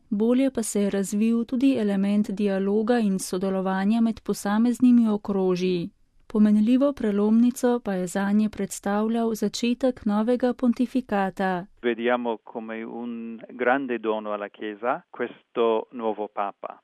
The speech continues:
Speaker 2: Come abbiamo vissuto
Speaker 1: Novega papeža vidimo kot velik dar za cerkev,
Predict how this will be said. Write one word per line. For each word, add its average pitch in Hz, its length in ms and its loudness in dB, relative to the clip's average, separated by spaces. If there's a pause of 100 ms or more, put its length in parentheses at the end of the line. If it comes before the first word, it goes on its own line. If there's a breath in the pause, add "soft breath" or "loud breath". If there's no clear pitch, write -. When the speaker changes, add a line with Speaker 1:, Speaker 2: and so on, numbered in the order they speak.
Speaker 2:
Come 160 440 0
abbiamo 123 400 -14
vissuto 123 340 -10
Speaker 1:
Novega 233 440 0
papeža 208 600 -4
vidimo 233 500 2
kot 269 240 -4
velik 240 480 -2
dar 202 320 -2
za 190 180 -4
cerkev, 190 680 -2